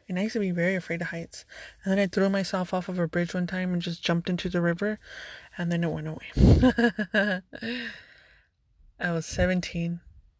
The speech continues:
sixteen, seventeen. I'm probably sixteen. And right then and there, I said, "You have to throw yourself by yourself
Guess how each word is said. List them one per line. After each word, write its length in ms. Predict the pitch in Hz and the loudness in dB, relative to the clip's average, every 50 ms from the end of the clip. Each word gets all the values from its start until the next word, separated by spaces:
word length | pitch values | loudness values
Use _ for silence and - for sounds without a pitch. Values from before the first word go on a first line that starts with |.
| _ - | _ -18
sixteen, 540 | - - 185 - - - - 175 175 175 170 | -14 -14 -12 -12 -14 -12 -10 -10 -10 -10 -10
seventeen. 540 | - - - 175 175 175 175 - - 196 175 _ _ _ _ _ _ _ _ _ _ _ _ _ _ _ _ _ _ _ _ _ - - | -12 -14 -10 -8 -8 -8 -8 -10 -14 -16 -16 _ _ _ _ _ _ _ _ _ _ _ _ _ _ _ _ _ _ _ _ _ -18 -16
I'm 100 | 214 214 | -14 -8
probably 240 | - 226 226 220 | -4 -2 -2 -2
sixteen. 520 | 190 - 190 - - - - 190 185 185 - - _ - - _ - _ _ _ _ _ _ _ _ - - _ _ _ _ _ _ _ _ _ _ _ _ _ _ _ _ _ _ _ _ _ _ _ _ _ _ _ _ _ _ _ _ _ _ _ - | -2 -6 -10 -14 -14 -12 -10 -8 -8 -8 -10 -14 _ -20 -20 _ -20 _ _ _ _ _ _ _ _ -20 -20 _ _ _ _ _ _ _ _ _ _ _ _ _ _ _ _ _ _ _ _ _ _ _ _ _ _ _ _ _ _ _ _ _ _ _ -2
And 140 | - 180 175 | 0 2 4
right 180 | 180 175 175 175 | 4 2 2 0
then 240 | 180 175 175 175 | -2 0 0 0
and 160 | 175 170 170 170 | 0 0 0 0
there, 220 | 170 170 180 180 | 0 -2 -2 -2
I 80 | 180 175 | -4 -4
said, 280 | 170 - - 170 170 - _ _ - - | -6 -6 -6 -8 -8 -8 _ _ -20 -18
"You 80 | - - | -12 -10
have 120 | - 170 175 | -8 -8 -8
to 80 | 170 | -8
throw 200 | 170 - 180 180 | -6 -2 0 0
yourself 640 | 180 185 190 - - - 190 190 190 - - - - _ | 0 0 -2 -4 -4 -2 -2 -2 -2 -4 -10 -16 -14 _
by 120 | - 160 170 | -2 0 0
yourself 500 | 180 190 180 - 185 190 190 190 - | 0 0 -2 -4 -4 -4 -4 -6 -10